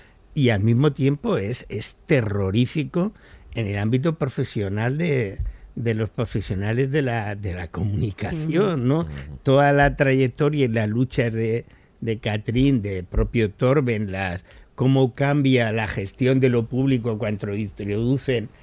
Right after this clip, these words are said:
Speaker 1: a este gestor que lo que quiere es meter... Eh, la lógica esta de que lo que hay que hacer es vender como sea y tal. Y a, a, ahí hay una reflexión que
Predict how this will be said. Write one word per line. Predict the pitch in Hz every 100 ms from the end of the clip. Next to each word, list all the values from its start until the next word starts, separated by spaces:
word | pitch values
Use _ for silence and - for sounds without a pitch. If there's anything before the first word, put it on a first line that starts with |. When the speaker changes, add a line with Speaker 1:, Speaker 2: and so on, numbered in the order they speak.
| - -
Speaker 1:
a | 98
este | 110 - 123
gestor | 135 113 - 131 123
que | - 110
lo | 107
que | 107 95
quiere | 120 120 117 120 120
es | -
meter... | 104 101 98 113 113 101 - - - -
Eh, | 127 117 113 107 104 101 101 104
la | 82 82
lógica | 110 113 143 110 113 113
esta | 113 117
de | 104 95
que | 98 92
lo | 90
que | 92
hay | 101
que | 101
hacer | 95 113 101
es | 95
vender | 101 95 104 95
como | 98 98
sea | 95 107 113 107
y | 101
tal. | 101 117 143 - - - - -
Y | 170 151 - - -
a, | 139 139 143 -
a, | 135 123 -
ahí | 127 175
hay | 208
una | 208 202
reflexión | 180 151 165 151 - 180 165
que | 143 120 113 107